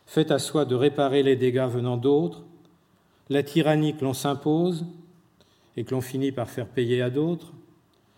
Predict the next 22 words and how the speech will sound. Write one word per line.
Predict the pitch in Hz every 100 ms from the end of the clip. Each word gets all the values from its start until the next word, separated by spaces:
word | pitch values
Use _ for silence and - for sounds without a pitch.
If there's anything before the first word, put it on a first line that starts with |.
| _ _ _
d'être | 123 147 143
sans | 131 147
faille, | 139 147 147 170 185 180 - - _ _ _ -
sans | - 139
faiblesse, | 147 131 135 147 170 165 - - _ -
sans | - 151
manque, | 131 107 107 - _ _ _ _ _ _ _ -
de | 143
s'imposer | - 175 180 151 151
d'être, | 131 147 190 202 - - - -
pour | - -
tout | - 131
dire, | 131 147 170 175 170 - _ _ _ _
complet. | - 135 135 104 - - - _ _ _ _ _ _ _ _ _ _ _ _ _
Tout | 165
cela | 165 175 190
souvent | 190 170 143 156 202 214 - - - - _ _ _
dans | 127 170
la | 160
rivalité | 143 139 127 127 135
à | 120
l'autre, | 117 120 151 202 -